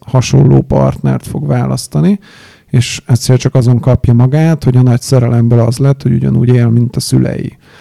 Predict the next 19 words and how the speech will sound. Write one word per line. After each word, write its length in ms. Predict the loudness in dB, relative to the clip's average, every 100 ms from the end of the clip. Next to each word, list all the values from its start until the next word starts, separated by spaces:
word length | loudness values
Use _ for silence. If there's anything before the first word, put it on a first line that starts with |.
| _ _ _ _ -8
És 220 | 0 0 2
ugye 180 | 2
ez 140 | 2 0
az 100 | -2
egész 320 | -2 -2 0
az 120 | 0
azon, 400 | 2 2 2 2 -2 -18 -20 _ _ _
azon 300 | -4 0 2
alapszik, 640 | 4 4 2 0 0 0 0
vagy 160 | 0 0
azon 260 | 2 2
a, 360 | 2 2 0 -4
a 320 | -2 0 0
kezdeti, 720 | 0 -2 0 -2 0 0 -2 -6 -16 -16 -16 _
kezdeti 440 | -4 -2 -2 -4 -4
crushon 560 | -2 -4 -4 -2 0
alapszik, 540 | 2 0 -2 -2 -2 -2 -20 -20 -20 _
hogy, 300 | 0 2 4
ö, 200 | 4 2